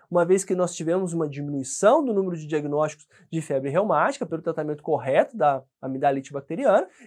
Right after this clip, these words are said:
e houve um aumento dos procedimentos invasivos, o que aumentou muito o processo de endocardite por estafilococcus, né? Mais paciente idoso, mais, é, endocardite nosocomial,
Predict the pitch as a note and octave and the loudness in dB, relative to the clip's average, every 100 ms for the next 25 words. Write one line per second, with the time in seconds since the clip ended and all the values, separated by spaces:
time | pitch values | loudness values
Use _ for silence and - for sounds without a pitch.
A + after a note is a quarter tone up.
0 | - B3 A#3 B3+ C#4 C#4 A#3+ G3 A3 E4+ | 0 8 10 10 6 4 4 2 2 2
1 | F4+ A#3 - A3+ A3 F#3+ F3+ F3 F3 E3 | -2 -10 -4 -2 -2 -4 -4 -6 -6 -4
2 | E3+ D3+ C3 F3+ C4 C#3 - - - G#3+ | -2 -2 -2 0 0 -2 -10 -16 -4 0
3 | B3+ A#3+ B3 A#3 B3+ A#3 G3+ C4 F#4+ - | 2 4 2 0 0 0 0 0 0 -2
4 | G3+ A3 A3 A3 G3 G3 A3 - _ F#3+ | -4 -2 0 4 4 4 -4 -8 _ 0
5 | G3 G3 A3 A#3+ F3+ G3 - A3 A3+ - | 2 0 0 -2 -2 -8 -8 -4 -2 0
6 | G3+ A3 C#4+ D4 G#3 D#3 - - D#3+ D4 | 0 -2 -4 4 6 6 2 -4 -2 -2
7 | - _ B3+ D#4 C#4 - G#3 - G3 F3+ | -6 _ -2 0 0 -2 -4 -2 -2 -2
8 | F3+ D3 C#3 D#3+ F3 E3 D#3 D#3 - - | -4 -8 -2 2 2 0 -4 -10 -16 -4
9 | G3+ A#3+ B3 - - F3+ F#3+ F3+ - F3 | 0 2 2 -2 -2 2 4 2 0 -2
10 | F3+ F#3 F3+ E3+ F3+ E3 D#3+ D#3+ D3 C3+ | -4 0 -2 -2 -4 -4 -4 -8 -6 -2
11 | C#3+ D#3 D3 | 2 2 2